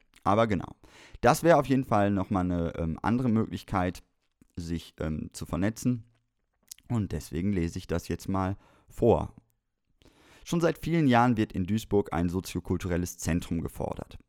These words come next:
Besetzung, Demonstrationen und viele, sehr viele Verhandlungen bewirkten lange Zeit nichts. Doch die Ausdauer der AkteurInnen hat sich am Ende doch gelohnt.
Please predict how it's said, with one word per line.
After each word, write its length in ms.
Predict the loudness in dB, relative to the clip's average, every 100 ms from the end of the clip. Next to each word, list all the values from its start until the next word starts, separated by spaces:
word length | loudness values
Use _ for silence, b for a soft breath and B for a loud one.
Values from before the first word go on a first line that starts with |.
| _
Besetzung, 560 | 2 4 2 2 2 4
Demonstrationen 800 | 2 -2 -4 -4 2 4 4
und 160 | 0 -4
viele, 480 | -6 -2 2 4 4
sehr 500 | 4 4 6 4 0
viele 400 | -6 -4 -2 -2
Verhandlungen 680 | -2 0 0 0 -2 0 -2
bewirkten 400 | -4 -8 -6 -4
lange 240 | -2 -4
Zeit 280 | -6 -8 -8
nichts. 420 | -12 -12 -16 -20 B B B B B -2
Doch 120 | -2
die 160 | 2
Ausdauer 440 | 4 4 4 4 4
der 160 | 2
AkteurInnen 640 | -2 -2 0 2 2 0 0
hat 140 | -2
sich 180 | -4 -4
am 120 | -4
Ende 200 | -2 -2
doch 240 | -2 -4 0
gelohnt. 500 | 2 4 2 -2